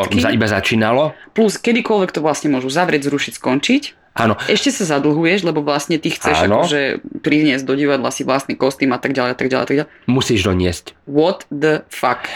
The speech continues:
Speaker 2: Áno.
Speaker 1: Čiže finálne filantropia, že
Speaker 2: Doslova, to bolo poslanie. Vtedy to brali ako
Speaker 1: Ale
Speaker 2: poslanie.
Speaker 1: nie je to dodnes tak trochu stále tak? Povedzme
Speaker 2: Áno.
Speaker 1: si, aké sú platy v divadlách.
Speaker 2: No,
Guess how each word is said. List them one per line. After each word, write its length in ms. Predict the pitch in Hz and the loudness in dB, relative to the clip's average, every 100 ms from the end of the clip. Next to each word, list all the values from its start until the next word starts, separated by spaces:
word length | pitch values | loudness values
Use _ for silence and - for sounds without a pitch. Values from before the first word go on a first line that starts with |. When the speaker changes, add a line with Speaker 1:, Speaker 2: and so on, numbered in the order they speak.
| - | -4
Speaker 2:
Áno. 220 | 107 185 | 0 2
Speaker 1:
Čiže 240 | 208 170 151 | 2 0 -2
finálne 800 | - 170 185 214 226 226 226 233 | 0 0 2 2 2 2 0 -2
filantropia, 760 | 190 175 226 285 277 240 220 - | 0 2 2 0 0 2 2 0
že 220 | 160 151 | 0 0
Speaker 2:
Doslova, 400 | 139 143 202 180 | 2 2 2 0
to 160 | 139 147 | 0 0
bolo 160 | 185 | 2
poslanie. 560 | 170 - 156 120 98 87 | 0 0 0 2 0 0
Vtedy 240 | 151 190 | 0 2
to 80 | 139 | 0
brali 240 | - 160 | 0 2
ako 80 | 151 | 2
Speaker 1:
Ale 80 | 160 | 0
Speaker 2:
poslanie. 300 | 135 165 160 | 0 0 0
Speaker 1:
nie 140 | 165 226 | 2 0
je 80 | 226 | 0
to 80 | 156 | 0
dodnes 380 | 143 180 190 | 0 2 0
tak 240 | - 151 - | -2 -4 0
trochu 320 | 147 147 160 | 0 -2 -6
stále 480 | 147 - 135 147 147 | -8 -4 0 0 0
tak? 240 | 131 - | -2 -2
Povedzme 320 | - 208 226 | 0 2 2
Speaker 2:
Áno. 80 | 202 | 0
Speaker 1:
si, 80 | - | -2
aké 240 | - 156 | -2 -2
sú 160 | 185 180 | -4 -4
platy 480 | - 127 127 185 185 | -2 -2 0 -2 0
v 40 | |
divadlách. 500 | 175 254 277 143 120 | 0 2 2 0 -2
Speaker 2:
No, 160 | 120 | -2